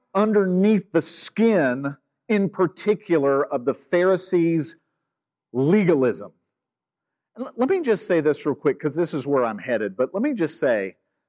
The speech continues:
not all these Pharisees were bad. I know that sounds odd, but not all of them were. Nicodemus is gonna become a Christian, the one Jesus speaks to at night, John chapter three. There's several Pharisees in the book of Acts. They become Christians. They,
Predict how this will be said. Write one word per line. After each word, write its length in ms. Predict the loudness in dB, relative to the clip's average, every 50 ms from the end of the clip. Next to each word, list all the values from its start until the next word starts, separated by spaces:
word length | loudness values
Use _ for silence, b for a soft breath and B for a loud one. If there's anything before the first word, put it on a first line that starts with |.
| -8 -6
not 120 | -4 -2
all 140 | 0 0 0
these 220 | 0 -2 -2 -4
Pharisees 540 | -2 0 0 0 0 -2 -2 -6 -6 -6 -4
were 120 | -6 -4
bad. 320 | -2 0 -2 -2 -2 -6 -10 -18 _ _ _ _ _ _ _ _ _ _ _ _ _ _ _ _ _ -6
I 60 | -2
know 100 | -2 0
that 180 | 0 0 -2 -2
sounds 360 | -4 -4 -4 -4 -2 -2 0
odd, 260 | 0 0 0 -2 -4
but 160 | -6 -6 -4
not 160 | -2 -2 -2 0
all 140 | 0 2
of 100 | 2 0
them 100 | 0 -2
were. 280 | -2 0 0 0 -2 -4 -4
Nicodemus 640 | -4 -4 -2 -2 -2 -2 -2 -2 -2 -2 -4 -4 -6
is 100 | -8 -6
gonna 200 | -4 -4 -4 -2
become 280 | -4 -6 -6 -6 -8 -8
a 60 | -8
Christian, 420 | _ -6 -8 -8 -8 -10 -20 -20 _ _ _ _ _ _ _ _ _ _ _ -6
the 60 | -2
one 200 | 0 0 0 -2
Jesus 340 | -2 -4 -4 -4 -6 -10 -10
speaks 280 | -6 -6 -6 -6 -8 -10
to 180 | -6 -2 -2 -2
at 100 | -2 -2
night, 340 | -4 -4 -4 -6 -8 -10 _
John 260 | -6 -6 -4 -4 -6
chapter 320 | -6 -8 -8 -10 _ _ _
three. 340 | _ -6 -6 -6 -6 -8 _ _ _ _ _ _ _ _ _ 0
There's 200 | 0 0 0 0
several 360 | 0 0 2 2 2 0 0
Pharisees 580 | 0 0 2 2 2 0 0 -2 -4 -4 -4
in 60 | -8 -8
the 60 | -2
book 200 | -2 -2 -2 -2
of 80 | -4
Acts. 240 | -4 -4 -6 -6 -2
They 100 | -2 0
become 440 | 0 -2 -4 -4 -6 -6 -6 -6 -8 _ _ _ _ _ _
Christians. 540 | -4 -2 -2 -2 -2 -4 -6 -6 -6 -8 -6
They, 400 | 0 2 2 2 2 0 -4